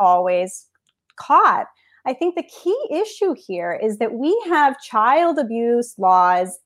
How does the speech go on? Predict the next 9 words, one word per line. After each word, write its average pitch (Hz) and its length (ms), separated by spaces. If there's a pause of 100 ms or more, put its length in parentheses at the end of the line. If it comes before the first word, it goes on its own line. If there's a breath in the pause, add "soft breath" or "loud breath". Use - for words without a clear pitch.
in 214 320
every 240 340
state. - 600 (680 soft breath)
And 247 520
these 302 480
laws 185 680
should 262 460
be 202 360
enforced, 269 1000